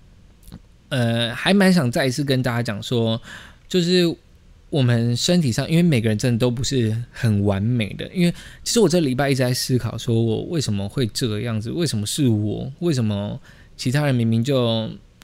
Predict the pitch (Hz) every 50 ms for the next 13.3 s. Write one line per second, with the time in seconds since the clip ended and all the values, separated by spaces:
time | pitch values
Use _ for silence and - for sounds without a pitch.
0 | - - - 123 113 107 107 110 113 - 135 135 123 117 135 123 - 123 113 107
1 | 110 110 113 123 135 131 120 107 107 101 98 98 110 117 110 113 - - - -
2 | - - - - 151 131 117 117 - - 165 131 113 107 - - 107 98 101 101
3 | 101 104 101 101 104 107 110 107 113 123 123 127 127 123 120 113 113 - - 123
4 | 110 104 - 117 107 - 143 127 117 113 127 127 117 107 104 101 101 - - -
5 | - - - - 135 151 160 139 117 110 104 104 107 117 117 123 160 147 131 120
6 | - - - 110 101 104 104 107 110 123 120 139 143 131 120 113 - - 139 135
7 | 120 117 110 - - - - - - - - - _ - - 135 151 185 175 123
8 | 110 - 117 127 151 156 120 110 104 110 110 - 156 131 110 104 - 113 110 110
9 | 120 - 160 - - - 226 220 226 208 139 110 - - - 208 175 143 135 110
10 | 113 135 156 131 110 107 - 185 185 - - _ _ _ _ _ _ - - 127
11 | 117 170 170 165 156 147 139 131 127 123 120 131 - - - - - - - -
12 | - 214 190 143 - 139 127 127 127 139 135 123 - - - 123 - - _ _
13 | _ 131 147 139 127